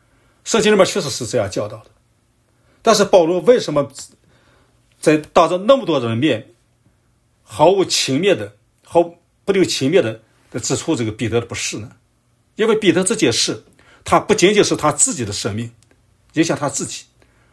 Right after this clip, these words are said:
而是会影响周围人。如果不指出来，别人可能会，也会效法，啊，以为这样是对的。所以这是我们今天每一个弟兄姊妹一个学，学习的。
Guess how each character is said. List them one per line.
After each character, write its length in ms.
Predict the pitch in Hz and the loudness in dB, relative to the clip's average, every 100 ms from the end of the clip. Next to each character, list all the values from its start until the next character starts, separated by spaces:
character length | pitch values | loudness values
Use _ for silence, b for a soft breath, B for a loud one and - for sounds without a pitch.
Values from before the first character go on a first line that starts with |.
| _ - | _ 0
而 120 | 123 | 0
是 140 | 120 | 0
会 160 | 123 107 | -4 -4
影 100 | 113 | -4
响 140 | 127 | -6
周 140 | - 107 | -6 -10
围 80 | |
人。 80 | 95 - _ _ _ _ _ _ - | -12 -20 _ _ _ _ _ _ 2
如 80 | |
果 100 | 214 | 4
不 80 | 220 | 4
指 160 | 269 147 | 2 -2
出 140 | - | 2
来， 100 | 165 | 2
别 240 | 113 143 214 | 4 6 6
人 160 | 160 | 4
可 220 | - - | 0 0
能 100 | 139 | 0
会， 160 | 160 143 | 0 -2
也 140 | 123 | 0
会 100 | 139 | 0
效 300 | 170 - 190 | 0 4 4
法， 180 | 113 98 B B | 2 -8 B B
啊， 100 | - | -2
以 140 | 139 165 | 2 2
为 100 | 185 | 2
这 140 | - | 2
样 80 | 170 | 2
是 100 | 123 | 0
对 220 | - 233 | -2 -2
的。 100 | - - _ _ _ _ _ _ _ _ _ _ _ _ _ _ _ _ _ _ | -2 -12 _ _ _ _ _ _ _ _ _ _ _ _ _ _ _ _ _ _
所 140 | - 190 | 2 4
以 20 | |
这 160 | 220 | 4
是 120 | - 123 | 0 0
我 140 | 113 | -2
们 120 | 127 | -2
今 100 | 131 | -4
天 180 | 113 107 | -4 -4
每 180 | 104 104 | -4 -4
一 60 | |
个 60 | 147 | -6
弟 60 | 110 | -8
兄 160 | 107 | -12
姊 120 | 92 | -12
妹 80 | 92 | -12
一 100 | 92 | -12
个 80 | 95 | -12
学， 220 | - - | -14 -16
学 280 | - - 117 | -16 -16 -16
习 140 | 104 | -18
的。 60 | - | -20